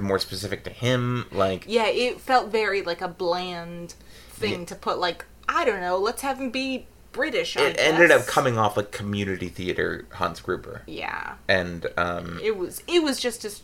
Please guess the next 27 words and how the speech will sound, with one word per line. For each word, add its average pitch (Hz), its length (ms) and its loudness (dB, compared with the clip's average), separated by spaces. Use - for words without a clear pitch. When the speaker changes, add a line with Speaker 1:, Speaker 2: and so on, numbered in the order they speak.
Speaker 2:
it 262 120 -2
was 240 120 -8
distracting 196 560 -4
to 180 60 -16
the 180 40 -8
point 180 220 -8
where 165 140 -2
it - 100 -8
would 202 160 -6
have 170 80 -12
been 175 100 -8
better 160 160 -4
Speaker 1:
Yeah. 156 60 -6
Speaker 2:
to 151 60 -10
just 160 120 -14
have 165 120 -12
him 165 100 -14
be 151 160 -16
regular 151 360 -10
American. - 560 -14
'Cause 247 160 -6
every 330 360 0
other 262 180 -2
person 262 380 -10
Speaker 1:
Yeah. 180 100 6
Speaker 2:
also 170 240 -2
was 160 220 -8